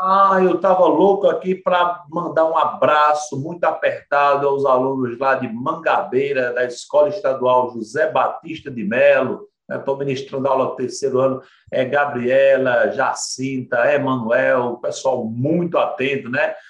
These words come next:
Mandar um abraço pro pessoal lá de Cajazeiras, Bonito de Santa Fé, São José de Piranha,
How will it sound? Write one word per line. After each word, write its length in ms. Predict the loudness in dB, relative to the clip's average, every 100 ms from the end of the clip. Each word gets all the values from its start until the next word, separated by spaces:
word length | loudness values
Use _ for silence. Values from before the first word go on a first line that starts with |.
| _
Mandar 300 | -6 0 2
um 100 | 2
abraço 500 | 0 0 2 -2 -6
pro 120 | -16 -4
pessoal 520 | -4 -2 -2 0 2
lá 180 | 2 0
de 140 | -4 -12 -4
Cajazeiras, 1080 | 0 0 0 0 -2 -4 -2 -2 -2 -2
Bonito 540 | -4 -4 -4 0 -2 -2
de 80 | -6
Santa 360 | -6 -4 -6
Fé, 320 | -2 2 2
São 340 | -2 -4 -6 -4
José 220 | 0 0
de 140 | 0
Piranha, 400 | -2 0 0 -2